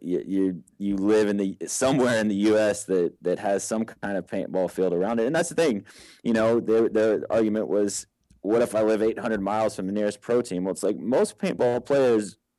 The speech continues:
play paintball in, in, in the paintball meccas, you know, they're either in the Midwest, California, uh,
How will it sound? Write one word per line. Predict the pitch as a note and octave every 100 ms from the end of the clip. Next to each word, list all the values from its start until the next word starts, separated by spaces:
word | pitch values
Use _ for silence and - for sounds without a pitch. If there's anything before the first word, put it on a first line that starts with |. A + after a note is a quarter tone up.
| -
play | C#3 B2
paintball | B2+ G#2+ G2+ G2 F#2+
in, | F#2 -
in, | G2 F#2
in | - G2+
the | G2
paintball | - C3 A2 G#2+ G2+
meccas, | G2+ G2+ D#2+ C#2 E2
you | F2+
know, | E2+ F#2
they're | G2 G2
either | G2+ F#2+
in | F#2
the | E2+
Midwest, | F#2+ E2+ G2+ A2 A2 -
California, | - D#2+ F2 - G#2 A2 A2+ A2 A2+ - _ _ _ _
uh, | - F2+ E2+ D#2 B1+